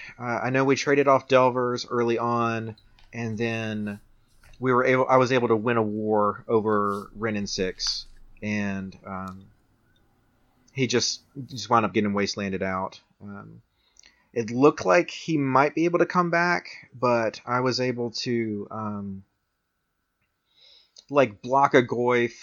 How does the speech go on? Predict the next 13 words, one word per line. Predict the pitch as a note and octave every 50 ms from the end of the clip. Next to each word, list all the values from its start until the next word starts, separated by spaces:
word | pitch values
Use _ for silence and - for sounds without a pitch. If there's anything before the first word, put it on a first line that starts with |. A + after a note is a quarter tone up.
| - - - - - - - - -
with, | - C3 - -
like, | B2+ A#2 A2
a | A#2 G#2
Delver, | G2 - C3 B2+ B2 B2 A#2 A#2 A#2+ A#2+ A#2 A2+ A2+ A2 G#2+ -
and | A2+ A2 A2 G#2+
then | A2+ A2 A2 A2 G#2+ G#2+ G#2+
Wrenn | G2+ G#2+ A2+ A2+ A2+
and | G#2+ G#2+ G2+
Six, | - - - A#2+ G#2+ - - - - - - - -
um, | G#2+ G#2+ G#2+ G#2+ G#2 G#2 G#2 G2+ G2+ G2+ G2+ G2+ G#2 _ _ _ _ _ _ _ _ _ _ _ _ _ _ -
was | C3+ A#2+ A2
able | A#2+ A#2 A2 G#2+ G#2
to, | - A2 G2 F#2+ F#2+ -